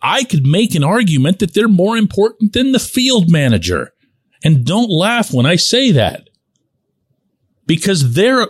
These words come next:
impacting directly performance. Manager isn't doing that. Manager's leading. Manager's filling out a lineup card. These guys are directly impacting what you see on the field in one direction or the other.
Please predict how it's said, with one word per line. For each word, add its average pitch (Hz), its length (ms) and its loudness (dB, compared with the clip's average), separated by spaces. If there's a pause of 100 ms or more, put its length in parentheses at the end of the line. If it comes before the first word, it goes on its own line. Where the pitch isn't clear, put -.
(300)
impacting 165 880 0 (280)
directly 151 1120 0 (680)
performance. - 1120 0
Manager 233 460 2
isn't 208 240 2
doing 226 240 2
that. 90 220 0
Manager's 220 520 2
leading. 143 460 2
Manager's 202 540 0
filling 202 280 2
out 185 140 2
a 180 60 2
lineup 160 480 0
card. 90 460 -2 (1300)
These 220 260 2
guys 185 420 -2
are 120 140 -2
directly 131 960 -4
impacting 147 760 0
what 123 220 0
you 151 240 2
see 165 540 0
on 127 180 2
the 170 80 2
field 175 460 -2
in 107 180 2
one 127 220 2
direction 139 520 0
or 131 80 2
the 139 160 2
other. 131 360 -2